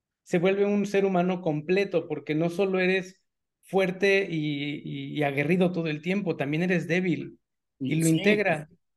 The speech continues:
Speaker 2: claro.
Speaker 1: Y junto con la persona que lo está acompañando, que es Ice, le
Speaker 2: Ujú.
Speaker 1: ocurre lo contrario. Ella toda la vida ha sido débil, frágil, buena onda,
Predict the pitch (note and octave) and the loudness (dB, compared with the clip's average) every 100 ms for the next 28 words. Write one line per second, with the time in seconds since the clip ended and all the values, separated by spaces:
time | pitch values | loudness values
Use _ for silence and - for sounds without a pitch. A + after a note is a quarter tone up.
0 | _ A#2+ C#3+ C#3+ - _ _ _ _ _ | _ 2 2 0 -6 _ _ _ _ _
1 | - F#3+ - G3+ F#3+ G3 G3 G3 G3 F#3+ | -6 -6 -2 -2 0 0 0 0 -2 -6
2 | F#3 F#3 F#3 - F3+ - A3 A#3+ F#3 F3+ | -2 0 0 -2 -4 -2 0 0 0 0
3 | F#3 F3+ F#3 F3 E3+ E3 D#3+ E3 D#3+ E3 | 0 -2 -2 0 0 0 -2 0 -2 -2
4 | F3 F3+ F#3+ B3+ - _ _ _ F#3+ F3+ | 0 2 2 -4 -12 _ _ _ -4 -2
5 | G3 F#3+ F#3+ G3+ E3+ D#3 D#3+ E3+ E3 D3+ | 0 0 0 -2 -4 -4 0 0 0 -4
6 | - _ _ _ - _ - G#3 G#3 G3+ | -12 _ _ _ -20 _ 2 2 2 2
7 | A3 G#3+ F3 F3 G3+ G3+ F#3+ F#3+ F2+ G3 | 4 4 2 2 0 0 -2 -4 0 2
8 | G2 G2 - _ _ _ - D3 F3 F3+ | 2 0 -10 _ _ _ -6 0 2 2
9 | G3+ G3+ - F3 F3+ F3+ G#3 F#3 D3+ C#3 | -2 -6 -6 0 0 0 -2 0 0 0
10 | C#3 F3 A#3 E4+ | 0 2 4 2